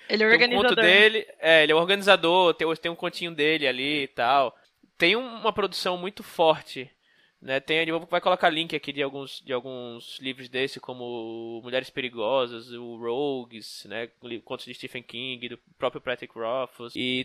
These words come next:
Speaker 2: temos tam-, tem escritores também que são especializados, né, em ficção curta, como o Ted Chiang, por exemplo, que é o, que escreveu o conto que se,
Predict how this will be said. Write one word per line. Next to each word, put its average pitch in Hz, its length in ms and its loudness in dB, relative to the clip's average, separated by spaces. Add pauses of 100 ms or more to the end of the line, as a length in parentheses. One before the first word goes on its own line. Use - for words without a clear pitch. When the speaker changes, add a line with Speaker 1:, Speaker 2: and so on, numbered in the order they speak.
(100)
Speaker 2:
temos 185 260 2
tam-, 214 160 -2
tem 220 220 -2
escritores 233 500 0
também 190 220 -2
que - 60 -8
são 175 180 -4
especializados, 185 720 2
né, 170 80 -2
em 165 40 -6
ficção 156 320 -8
curta, 180 400 -8
como 151 480 -6
o 147 80 -6
Ted 147 240 0
Chiang, 151 400 -4
por 143 140 -10
exemplo, 131 400 -8
que - 140 -6
é 139 60 0
o, 127 380 -6 (280)
que - 60 -18
escreveu 139 360 -6
o 135 60 -8
conto 135 340 -10
que - 100 -18
se, - 180 -18